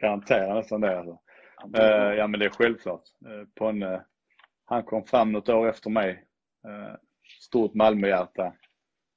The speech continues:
Speaker 1: Eh, rolig person att ha i omklädningsrummet och en riktigt bra fotbollsspelare. Så det är självklart man vill ha hem honom.
Speaker 2: Ja.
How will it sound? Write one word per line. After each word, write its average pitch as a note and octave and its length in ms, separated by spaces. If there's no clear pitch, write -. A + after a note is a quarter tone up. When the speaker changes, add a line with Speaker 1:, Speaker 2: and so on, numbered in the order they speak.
Speaker 1:
Eh, - 320
rolig A2 420
person G#2 380
att G2+ 80
ha G2+ 100
i - 20
omklädningsrummet F#2 760
och F#2+ 100
en F#2 120
riktigt G2+ 300
bra F#2 220
fotbollsspelare. F#2+ 680
Så - 140
det G2+ 120
är G2 100
självklart G#2 480
man F2+ 140
vill F2+ 80
ha F2+ 80
hem F#2+ 160
honom. F#2+ 280
Speaker 2:
Ja. G#2+ 280